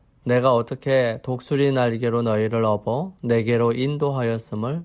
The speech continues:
너희가 보았느니라." 출애굽기 십구 장 사 절 말씀입니다. 이번 주 함께 살펴볼 교과의 내용은 신의 산에서의 언약입니다. 하나님께서 언약을 하실 때에 지금까지는 개별적으로 한 사람 한 사람과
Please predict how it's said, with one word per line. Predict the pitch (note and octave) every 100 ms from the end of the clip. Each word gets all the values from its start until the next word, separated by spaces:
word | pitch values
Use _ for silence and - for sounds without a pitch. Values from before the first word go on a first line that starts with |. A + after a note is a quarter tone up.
| _
너희가 | A2+ G#2+ G#2 A2 A#2
보았느니라." | - A2+ G#2 G2+ G#2+ A2 G#2+ - _ _ _ _
출애굽기 | - C3 B2 A#2 A2 - A2 C#3+ A#3 -
십구 | - C#3 - A#2+
장 | A2+ A2+ D#3
사 | - C#3+
절 | C#3+
말씀입니다. | C#3+ A2 A2 - - - - - - _ _ _ -
이번 | C3 D3
주 | D#3+
함께 | F3+ F#3+ G3+
살펴볼 | F#3+ G#3 G#3+ A3 F#3 A#2 D3+ -
교과의 | B2+ A2 B2+ B2 A#2
내용은 | A2 G#2+ G#2+ A#2+ F#3+ A#3+ - -
신의 | - D#3+ C#3+
산에서의 | C#3 C#3+ A#2+ G#2+ - A2 C3
언약입니다. | C3+ A#2+ A2+ A2+ A#2+ B2 - _ _ - _ - _
하나님께서 | - D3+ D#3 F#3 F#3+ E3 C#3
언약을 | A#2+ B2 A#2+ A#2+
하실 | B2+ - D#3+
때에 | - A2+ G#2 A2+ C3+ A2 A#2+
지금까지는 | - B2+ C#3+ C#3+ C#3+ D3 E3+
개별적으로 | - G#2 A#2 C3+ D#3 F3 D#3 C3+
한 | C3 D#3+ E3
사람 | D#3 D3 C3+
한 | B2
사람과 | A2+ A#2+ A2+ G#2+ G#2+ A#2+ D3+ F#3